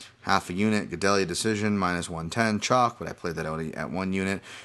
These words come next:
Formiga inside the distance, half a unit, plus one sixty-five. Um, Dai decision,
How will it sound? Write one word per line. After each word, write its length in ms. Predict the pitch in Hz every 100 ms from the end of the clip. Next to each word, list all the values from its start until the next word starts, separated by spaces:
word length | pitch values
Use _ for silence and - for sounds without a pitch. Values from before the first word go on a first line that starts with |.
| -
Formiga 520 | - 90 95 127 123
inside 260 | 101 101 92
the 100 | 85
distance, 600 | 101 110 - 104 90 -
half 300 | 92 90 -
a 60 |
unit, 340 | 90 110 104 -
plus 240 | 90 87
one 140 | 80 80
sixty-five. 920 | 82 - - 101 104 104 101 - - - - - - _ _ _ -
Um, 680 | - - 60 64 64 62 - _ _ _ _ - - - _ _ _ _ -
Dai 360 | 90 107 117 113
decision, 720 | 107 - 120 123 123 98